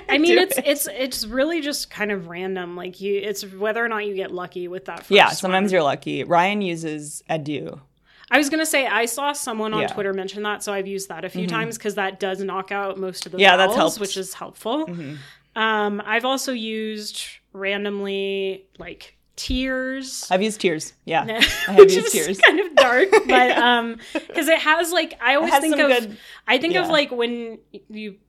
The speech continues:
Speaker 1: like, Wheel of Fortune,
Speaker 2: Mm-hmm.
Speaker 1: you know, when they do the final one, they always give them R S T, L N E, which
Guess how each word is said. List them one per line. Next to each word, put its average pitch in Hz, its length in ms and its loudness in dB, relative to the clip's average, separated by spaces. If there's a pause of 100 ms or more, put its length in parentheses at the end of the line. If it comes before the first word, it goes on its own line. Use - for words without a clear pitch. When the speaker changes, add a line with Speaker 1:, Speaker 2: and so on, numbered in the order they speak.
Speaker 1:
like, 208 220 -10
Wheel 214 260 -4
of 214 80 -8
Fortune, 233 580 -10
Speaker 2:
Mm-hmm. 208 260 -2
Speaker 1:
you 233 80 -2
know, 240 220 -2
when 233 160 -6
they 214 100 -2
do 214 180 -8
the 220 100 -6
final 208 440 -4
one, 208 220 -4
they 208 120 -4
always 202 260 -6
give 208 160 -6
them 214 160 -4
R 202 200 -6
S 202 280 -8
T, 202 280 -6
L 190 200 -6
N 180 160 -8
E, 185 260 -8
which 208 100 -2